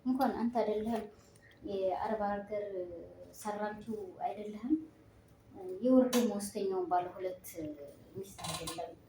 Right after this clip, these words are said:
አምስት ሺህ ስድስት ሺህ እየበላ በወር ማለት ነው። ገባህ? እ? አንድ አምስት መቶ ሺህ ይሄን ያህል እየበላ ባለ ሁለት ሚስት አይደለም። እዚህ ራስህን፣ ራስህን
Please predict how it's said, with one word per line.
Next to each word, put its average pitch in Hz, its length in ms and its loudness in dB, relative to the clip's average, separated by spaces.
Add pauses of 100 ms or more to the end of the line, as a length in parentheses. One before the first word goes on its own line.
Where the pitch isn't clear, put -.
(500)
አምስት 214 320 0
ሺህ - 220 -4
ስድስት - 320 -10
ሺህ - 220 -8
እየበላ 160 440 -2
በወር 170 340 4
ማለት 311 340 0
ነው። - 180 -12
ገባህ? - 360 -4 (2750)
እ? 226 80 0 (1080)
አንድ 208 380 -4
አምስት 226 300 0
መቶ 254 260 0
ሺህ 359 220 2
ይሄን 220 340 2
ያህል 180 280 -2
እየበላ 233 460 0 (500)
ባለ 226 240 6
ሁለት 214 280 4
ሚስት - 240 2
አይደለም። - 300 -4 (440)
እዚህ 415 360 -4 (520)
ራስህን፣ 247 640 0
ራስህን 208 540 -4